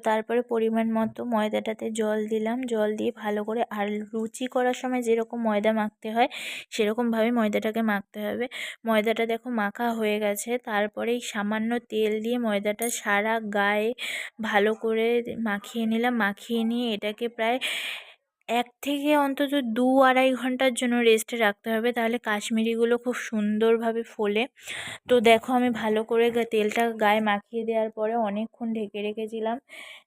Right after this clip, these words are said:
ঢেকে রাখার পরে, উম, যখন ঢাকনাটা তুললাম, এ-, উম, দু আড়াই ঘন্টা পর, তখন দেখলাম যে ময়দাটা খুব সুন্দর ময়ান হয়েছে আর মাখাটাও খুব সুন্দর হয়েছে। তোমরা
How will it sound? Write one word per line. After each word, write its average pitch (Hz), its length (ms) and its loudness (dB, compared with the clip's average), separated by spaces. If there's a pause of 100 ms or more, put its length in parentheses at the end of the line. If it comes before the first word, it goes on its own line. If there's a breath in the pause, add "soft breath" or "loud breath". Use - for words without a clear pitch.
ঢেকে 226 260 -4
রাখার 233 360 0 (100)
পরে, 226 200 0 (420 loud breath)
উম, 214 400 -4 (220)
যখন 220 280 -2
ঢাকনাটা 220 440 -4
তুললাম, 226 440 -2
এ-, 208 220 -2 (200)
উম, 196 280 -6 (480)
দু 240 60 0 (120)
আড়াই 220 220 4
ঘন্টা 226 280 2 (100)
পর, 202 160 2 (120)
তখন 220 300 -2
দেখলাম 226 320 -2 (140)
যে 233 80 -2 (580 soft breath)
ময়দাটা 226 400 0
খুব 254 100 -2 (100)
সুন্দর 220 420 2 (140)
ময়ান 208 300 2 (100)
হয়েছে 233 340 0
আর 226 140 2
মাখাটাও 208 560 -2
খুব 240 180 0
সুন্দর 220 280 0
হয়েছে। 220 260 -4
তোমরা 214 180 -2